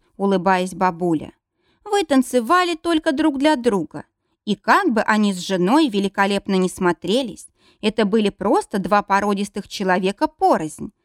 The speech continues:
А вот вы с ним выглядели одним прекрасным целым». «И что теперь делать?» снова всхлипнула Лиза. А ничего, развела руками бабуля. «Ты и так сделала очень много.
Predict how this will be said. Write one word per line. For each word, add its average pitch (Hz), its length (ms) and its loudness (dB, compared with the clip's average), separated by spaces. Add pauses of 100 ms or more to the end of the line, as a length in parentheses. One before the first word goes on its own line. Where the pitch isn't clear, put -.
(220)
А 208 140 2
вот 180 320 -4
вы 277 180 4
с - 120 -8
ним 226 200 4
выглядели 175 680 -2 (180)
одним 202 540 2
прекрасным 214 680 -2
целым». 185 600 -4 (880)
«И 277 60 -8
что - 280 -4
теперь 320 360 0
делать?» 254 580 -2 (240)
снова 226 540 2
всхлипнула 190 680 -2
Лиза. 175 440 -6 (600)
А 381 140 2
ничего, 359 600 0 (380)
развела 190 480 2
руками 180 440 -2
бабуля. 175 600 -4 (420)
«Ты 247 120 2
и 220 180 -2
так 285 340 0
сделала 190 600 0
очень 208 360 0
много. 311 480 4